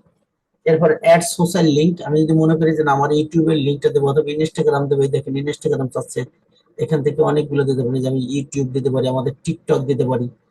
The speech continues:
এই যে TikTok আছে, ঠিক আছে, WhatsApp আছে, আপনি যে কোনো লিংক এখানে দিতে পারবেন, ঠিক আছে? এগুলো এখানে ক্লিক করলে কি কি দিতে পারবেন সব দেওয়া আছে। আর যদি আপনি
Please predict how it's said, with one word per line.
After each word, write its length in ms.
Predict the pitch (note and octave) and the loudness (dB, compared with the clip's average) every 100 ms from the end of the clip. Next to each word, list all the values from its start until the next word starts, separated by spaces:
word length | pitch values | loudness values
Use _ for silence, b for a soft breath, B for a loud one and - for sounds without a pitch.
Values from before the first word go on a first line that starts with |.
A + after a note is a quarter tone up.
| _ _ - | _ _ -4
এই 80 | C3+ | -2
যে 60 | C#3 C#3 | -2 -2
TikTok 340 | A#2 - A#2+ B2 | -6 -2 -2 -2
আছে, 100 | A#2+ D#3+ | -4 -2
ঠিক 100 | F3 | -2
আছে, 100 | C#3+ A#2+ | -2 -2
WhatsApp 360 | D3 - C3+ B2+ | -2 -2 -6 -6
আছে, 160 | A#2 A#2+ - b b - | -6 -6 -6 b b -6
আপনি 160 | D#3+ D#3 C3+ | -2 -2 0
যে 80 | D#3 D#3+ | 0 2
কোনো 140 | E3 E3+ C#3+ | 2 4 4
লিংক 160 | D#3+ E3+ - | 2 0 0
এখানে 180 | F3 G3+ D#3 | 0 0 0
দিতে 140 | C#3+ B2+ | 0 0
পারবেন, 220 | A2+ G2 - | -4 -10 -10
ঠিক 100 | F3+ | -8
আছে? 100 | - A#2 | -6 -8
এগুলো 240 | A2+ G#2+ _ _ _ _ _ _ _ _ - | -8 -12 _ _ _ _ _ _ _ _ -10
এখানে 180 | B2+ D3 - | -4 -4 -4
ক্লিক 200 | D#3+ D#3+ | -4 -2
করলে 140 | F3 E3+ | -2 -2
কি 60 | D#3+ | -4
কি 60 | D#3+ D3+ | -4 -2
দিতে 140 | D#3 | 2
পারবেন 180 | D3+ G3+ - | 2 0 -2
সব 120 | C3+ A#2+ | -6 -4
দেওয়া 140 | B2 A#2 | -4 -4
আছে। 140 | A2+ - _ _ _ A#2 | -6 -10 _ _ _ -2
আর 80 | C#3+ | 0
যদি 120 | D#3 | 2
আপনি 140 | D#3+ | 2